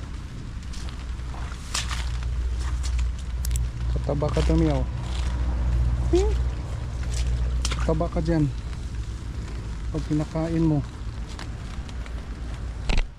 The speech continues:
Miyaw, awas, awas, iwas. Iwas. Butasan natin para makadesign. Ay, lalim na ilagay.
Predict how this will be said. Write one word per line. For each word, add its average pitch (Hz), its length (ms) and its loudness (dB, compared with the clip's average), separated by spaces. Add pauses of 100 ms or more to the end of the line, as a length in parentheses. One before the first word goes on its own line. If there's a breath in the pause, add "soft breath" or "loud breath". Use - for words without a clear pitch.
(640)
Miyaw, 170 240 0 (160)
awas, 185 320 -4
awas, - 160 -4
iwas. 214 180 0 (1000 loud breath)
Iwas. 202 260 0 (300)
Butasan 175 460 -4
natin 170 260 -4
para 165 160 -2
makadesign. 151 560 -2 (300)
Ay, 151 160 -2
lalim 151 300 2 (100)
na 156 100 0
ilagay. 156 320 -2